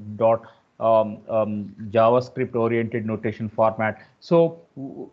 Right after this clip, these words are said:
w-, it should be in a specific order, a generic order. Uh, we can say here it is a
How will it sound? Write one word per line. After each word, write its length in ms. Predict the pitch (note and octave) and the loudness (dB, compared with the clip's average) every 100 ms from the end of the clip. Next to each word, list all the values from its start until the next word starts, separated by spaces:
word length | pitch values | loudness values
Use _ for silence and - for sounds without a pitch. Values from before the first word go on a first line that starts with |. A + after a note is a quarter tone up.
| - | -12
w-, 200 | B2+ C#3+ | -10 -8
it 220 | - E3+ - | -4 -4 -6
should 340 | - F#3+ D3 | -2 -2 0
be 240 | F#3+ G#3+ | -2 -2
in 100 | F3+ | 0
a 60 | E3 | -2
specific 760 | E3 - D#3 D3 - F#3 - - | -2 -2 -2 -2 -4 -4 -2 2
order, 520 | C#3+ C#3 D3+ D#3 - | 4 4 2 0 -2
a 80 | C3+ | -4
generic 680 | G#2 F#2+ C3+ D#3 E3 G3 G3 - | -4 -2 0 2 2 2 0 -4
order. 420 | C3+ C3+ C3 A#2 - _ _ _ - | 4 4 6 2 0 _ _ _ -2
Uh, 240 | B2+ B2 B2 | 0 0 -2
we 140 | C3 B2 | -10 -6
can 180 | C#3 B2+ | -6 -6
say 420 | D3 C#3 C3+ C3 _ | 0 0 0 -4 _
here 180 | C3 C3 | -6 -6
it 100 | B2 | -4
is 140 | B2 | -2
a 260 | B2 B2 A#2+ | 2 2 0